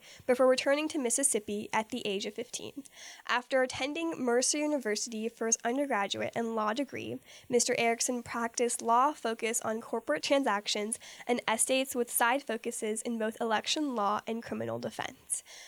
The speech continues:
Mister Erickson has served as a member of city council for four years,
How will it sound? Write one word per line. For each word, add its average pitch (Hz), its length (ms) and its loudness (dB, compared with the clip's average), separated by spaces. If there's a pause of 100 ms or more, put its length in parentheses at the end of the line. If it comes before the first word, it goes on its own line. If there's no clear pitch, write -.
(120)
Mister 233 340 2
Erickson 226 540 2
has 220 240 0
served 220 380 2
as 233 100 2
a 226 80 2
member 226 320 2
of 240 80 0
city 226 220 -2
council 302 480 0
for 233 160 -4
four 226 320 0
years, 254 480 0